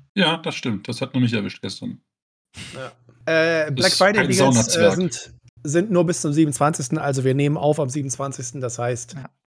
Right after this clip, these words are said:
Speaker 2: äh, das wird, äh, die Leute dann leider nicht mehr erreichen, aber ich denke mal, äh, dass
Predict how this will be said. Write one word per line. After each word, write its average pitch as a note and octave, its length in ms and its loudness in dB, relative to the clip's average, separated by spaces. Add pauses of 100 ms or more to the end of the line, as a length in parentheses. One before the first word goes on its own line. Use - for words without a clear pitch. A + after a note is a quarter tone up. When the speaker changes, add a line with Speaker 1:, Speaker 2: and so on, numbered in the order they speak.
Speaker 2:
äh, B2+ 380 -6
das B2 300 -8
wird, C3+ 420 -8
äh, B2+ 180 -8
die B2 100 -8
Leute C3 280 -4
dann B2+ 200 -6
leider B2 200 -4
nicht D3+ 260 -4
mehr E3+ 80 -4
erreichen, C3 440 -6
aber A2+ 320 -6
ich - 120 -18
denke B2 260 -6
mal, A2+ 300 -6
äh, A2+ 200 -8
dass A2+ 320 -10